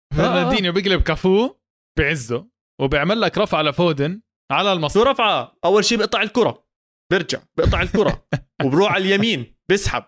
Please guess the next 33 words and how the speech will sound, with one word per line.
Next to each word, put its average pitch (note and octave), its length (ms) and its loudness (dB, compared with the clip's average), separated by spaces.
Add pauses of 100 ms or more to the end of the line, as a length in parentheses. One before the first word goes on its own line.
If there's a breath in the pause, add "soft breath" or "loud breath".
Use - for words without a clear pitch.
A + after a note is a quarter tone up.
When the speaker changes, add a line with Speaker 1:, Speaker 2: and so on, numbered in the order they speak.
(160)
Speaker 2:
وبسحب. F#3 340 2
Speaker 1:
وبرفع G3 200 0
الكرة A3+ 640 0 (600)
وبحطها، G#3 440 0
يعني F#3 160 0
مش B3 120 0
بس C#4 180 -2
على A3+ 160 0
راس A3+ 160 -4
فودن، D#3+ 500 0
يعني C3+ 460 -4 (380)
لو F3+ 140 2
شوي C4 300 2
بده A3+ 140 -2
يحط C4 220 -4
الجول A3+ 260 2
هو B3 100 4
نفسه A#3+ 280 0
بإيده. G#3 300 -2
مش D3 200 -2
معقول F#3+ 280 0
شو A3 120 -2
كانت، A3 380 -2
يعني E3+ 340 2
لقطة F#3 340 0
رهيبة، D#3+ 500 0
رهيبة C#3 300 0
جد. C3+ 200 -2 (380)
والكل F#3 480 2
بهاي G#3 300 2
اللحظة E3+ 340 0
جد G3 220 -2
فادي، F#3+ 400 0